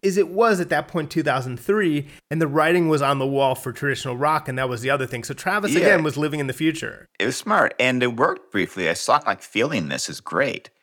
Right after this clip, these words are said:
Speaker 2: It was Blink moving into the future. It just couldn't continue 'cause when you have three visions of the group that are that different, and Tom was so determined to do something else.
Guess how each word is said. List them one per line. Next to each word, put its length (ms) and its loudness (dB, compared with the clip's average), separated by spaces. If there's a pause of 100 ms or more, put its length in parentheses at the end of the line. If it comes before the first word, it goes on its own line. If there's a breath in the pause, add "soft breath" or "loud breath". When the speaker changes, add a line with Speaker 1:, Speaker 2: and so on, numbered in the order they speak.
(300)
Speaker 2:
It 160 -6
was 160 -6
Blink 440 -4
moving 500 -6
into 300 -6
the 100 -6
future. 680 -4 (600)
It 200 -2
just 280 -8
couldn't 460 -6
continue 680 -8
'cause 240 -10
when 100 -12
you 180 -6
have 100 -12
three 320 -6
visions 400 -6
of 60 -8
the 100 -4
group 260 -8
that 100 -2
are 100 -2
that 260 -2
different, 480 -6 (100)
and 180 -12
Tom 340 -4
was 100 -10
so 480 -2
determined 560 -8
to 60 -16
do 120 -12
something 380 -10
else. 460 -4